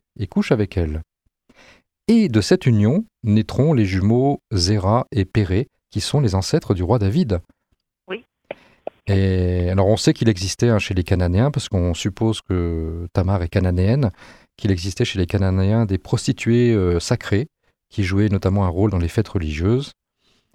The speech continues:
Speaker 1: Euh, la prostitution sacrée devait assurer la fertilité des terres et la fécondité des hommes et des troupeaux.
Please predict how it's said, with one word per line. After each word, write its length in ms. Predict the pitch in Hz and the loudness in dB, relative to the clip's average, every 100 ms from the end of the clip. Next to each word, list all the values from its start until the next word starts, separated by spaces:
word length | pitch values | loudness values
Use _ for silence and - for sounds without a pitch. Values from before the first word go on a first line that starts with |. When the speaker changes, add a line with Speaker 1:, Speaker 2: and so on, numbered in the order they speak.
| _ - | _ -12
Speaker 1:
Euh, 180 | - 80 | -10 -8
la 200 | 85 85 | -4 -4
prostitution 460 | - - - - 98 | -4 -6 -6 -4 -2
sacrée 360 | 98 - 117 | -2 -2 0
devait 220 | 110 92 | 0 0
assurer 280 | 87 - 95 | 0 -2 -2
la 100 | 90 | -2
fertilité 640 | - 107 - 95 92 107 | -2 -6 -4 -4 -2 0
des 120 | 98 90 | 0 -2
terres 320 | - 101 107 | 0 0 2
et 60 | 90 | -2
la 80 | |
fécondité 560 | 80 101 95 87 87 113 | -2 -2 -2 -2 -2 -2
des 200 | 90 82 | -2 0
hommes 160 | 113 98 | 0 2
et 60 | |
des 120 | 92 | 0
troupeaux. 420 | 104 - 101 95 | -2 -4 -4 -4